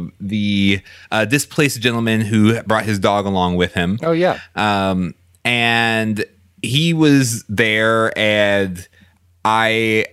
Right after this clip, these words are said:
Speaker 1: I love seeing him in this movie because it solidified my headcanon, because we have recently seen him as an actor in
Speaker 2: Mm-hmm.
Speaker 1: another movie.
Speaker 2: Mm-hmm.
Speaker 1: Um, he was in Speed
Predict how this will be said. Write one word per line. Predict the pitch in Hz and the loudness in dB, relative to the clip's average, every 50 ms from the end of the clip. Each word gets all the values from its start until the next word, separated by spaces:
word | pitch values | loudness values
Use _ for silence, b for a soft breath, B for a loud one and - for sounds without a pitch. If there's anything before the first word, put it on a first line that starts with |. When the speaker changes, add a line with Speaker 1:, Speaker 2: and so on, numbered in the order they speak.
| _ _ | _ _
Speaker 1:
I | 107 110 | -2 0
love | 113 104 110 139 165 196 180 | 0 0 2 2 2 2 2
seeing | - - 170 170 160 151 | 0 0 2 2 2 2
him | 139 143 | 2 2
in | 120 | 2
this | 113 107 - | 0 0 0
movie | - 120 120 | 2 2 2
because | 110 107 104 - 117 107 98 | 4 2 2 0 0 -2 -2
it | 78 107 92 | -2 -6 -6
solidified | - - - - 113 110 143 175 165 143 - 117 107 87 | -6 -8 -6 -4 -2 0 0 0 0 0 0 0 0 0
my | 90 104 | -4 -4
headcanon, | 107 123 117 101 - - 113 92 90 92 92 92 92 | -4 -4 -6 -6 -6 -6 -6 -4 -4 -4 -4 -4 -4
because | 90 90 82 101 - 127 113 110 | -6 -6 -6 -4 -2 -2 -2 0
we | 131 143 147 | 0 0 0
have | 143 147 131 117 165 | 0 0 -2 -4 -2
recently | 233 285 269 - 131 117 120 113 | -2 -2 0 0 0 0 0 0
seen | 107 - - 175 185 180 160 123 | 0 0 0 0 0 0 0 0
him | 98 104 87 78 69 69 71 - - | 0 0 0 -2 -2 -4 -6 -6 -4
as | 90 95 | -4 -4
an | 92 104 - | -4 -4 -2
actor | 98 117 120 - - - 82 82 85 90 95 | -2 -2 -2 -2 -4 -4 -4 -2 -2 -2 -2
in | - | -2
Speaker 2:
Mm-hmm. | 95 107 | 0 0
Speaker 1:
another | 113 135 190 202 156 101 87 85 82 87 95 | 0 0 0 0 2 2 2 2 0 -2 -4
movie. | 92 82 87 82 76 80 82 87 120 143 - _ | -2 0 0 0 0 0 -2 -2 -4 -6 -8 _
Speaker 2:
Mm-hmm. | - 113 107 120 139 156 - _ _ _ - - - | -10 -8 -8 -8 -8 -10 -12 _ _ _ -8 -4 -2
Speaker 1:
Um, | 104 101 98 95 92 92 90 90 87 87 92 101 - _ _ _ _ _ _ _ _ _ _ _ _ | 0 0 0 0 0 -2 -2 -2 -4 -4 -4 -6 -8 _ _ _ _ _ _ _ _ _ _ _ _
he | - - - - 139 135 135 135 135 135 | -12 -8 -2 0 0 2 2 2 2 2
was | 127 135 135 120 | 2 2 0 0
in | - - 120 117 127 127 | -2 -2 -2 -2 -2 -2
Speed | - - - - - 220 233 220 156 117 90 76 78 80 | -4 -4 -4 -2 0 0 2 2 2 0 -2 -4 -6 -6